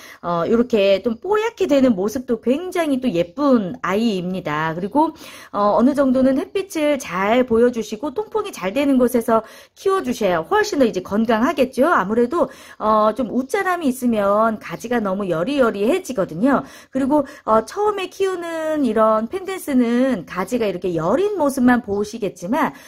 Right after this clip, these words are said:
충분히 오랫동안 키워주시면 이 가지도 목질화가 되어서 건강한 모습을 볼 수가 있고 굉장히 멋진 모습을 볼 수가 있는,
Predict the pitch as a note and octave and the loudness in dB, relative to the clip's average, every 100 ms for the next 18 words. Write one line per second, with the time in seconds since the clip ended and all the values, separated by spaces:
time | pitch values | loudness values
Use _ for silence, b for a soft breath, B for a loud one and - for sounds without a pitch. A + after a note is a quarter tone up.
0 | B - - G#4 F#4+ F4+ E4 F#3 G3+ B3+ | B -10 -8 -2 -2 0 0 2 4 2
1 | B3+ A#3 B3 G4 F#4 C#4+ B3+ A3+ G3 G#3 | 2 0 0 -2 -2 -4 0 0 2 0
2 | G#3+ B3 D4 - E3 F3 A#3+ G#3 G3 G#3 | 0 0 -2 -2 -10 -6 -4 -2 0 0
3 | F3 F3 G#3+ - D#4+ D4 B3 A#3+ - F3 | 0 -4 -6 -6 0 2 2 0 -2 -2
4 | E3+ - F#3 A#3+ F4 F#4+ F4+ D#4 A#3+ G3 | -2 -6 -4 -2 -2 -4 0 2 2 0
5 | F3 - F#3+ G3+ B B B _ B3+ B3+ | -6 -6 -4 -4 B B B _ 0 2
6 | B3+ G3 - B3+ - G3 A#3+ A3 D3 D#3 | 2 2 0 -6 -4 -2 0 -2 -2 -6
7 | - - F#4 C#4+ C4 G#3+ G3 G#3 G#3 A#3+ | -6 -8 2 2 2 0 0 -2 -4 -2
8 | A3 F#3+ F3 F3 F3+ G3 F3+ | -2 0 -2 -2 -2 -2 -4